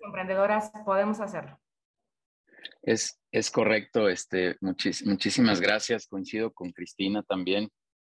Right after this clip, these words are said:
Speaker 2: Este, este es un, un mundo equilibrado. Así debe de ser. Hoy, hoy la actualidad nos, nos pone en estas circunstancias. Yo creo que ya se acabaron muchos pensamientos, muchas de estas mentiras que nos creímos, de estos cuentos. Me encantó, Cristina,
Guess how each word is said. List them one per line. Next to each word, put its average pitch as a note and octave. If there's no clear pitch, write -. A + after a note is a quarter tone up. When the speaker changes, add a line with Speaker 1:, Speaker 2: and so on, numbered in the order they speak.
Speaker 2:
Este, C3+
este D3+
es C#3
un, A2+
un A2
mundo G#2+
equilibrado. F2
Así G#2+
debe G2+
de E2+
ser. F#2+
Hoy, G2
hoy F#2+
la F#2+
actualidad F2+
nos, F2
nos F2
pone G2
en F#2+
estas F#2+
circunstancias. F#2+
Yo F#2
creo G2
que F2+
ya F#2
se -
acabaron F2+
muchos F#2
pensamientos, E2+
muchas F#2
de F#2+
estas -
mentiras F2
que E2+
nos E2+
creímos, F2+
de F2
estos -
cuentos. F#2+
Me E2
encantó, E2+
Cristina, E2+